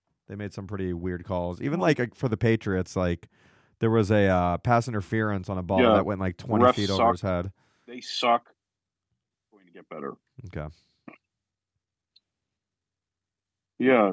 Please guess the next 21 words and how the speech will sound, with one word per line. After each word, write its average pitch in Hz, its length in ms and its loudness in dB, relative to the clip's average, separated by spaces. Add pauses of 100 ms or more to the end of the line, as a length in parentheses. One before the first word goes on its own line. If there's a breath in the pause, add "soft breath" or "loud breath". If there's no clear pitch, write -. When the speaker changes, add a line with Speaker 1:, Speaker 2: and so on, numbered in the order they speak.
Speaker 2:
you 107 280 0
wanna 120 200 2
go 110 140 -2
fast, - 420 -2
Terry? 143 340 0 (360)
Speaker 1:
Let's 95 180 -10
hear 90 180 -2
it. - 80 -10 (1080)
Speaker 2:
Um, 143 300 2
yeah, 123 320 2 (220)
Captain 160 320 -2
Falcon, 156 400 -2
Sonic, 147 500 -2
The 131 120 -4 (120)
Flash. 139 460 2 (140)
Um, 143 320 -2
what 147 200 -2
am 160 40 2
I 151 60 0
missing? 110 540 -4
Yeah, 139 260 4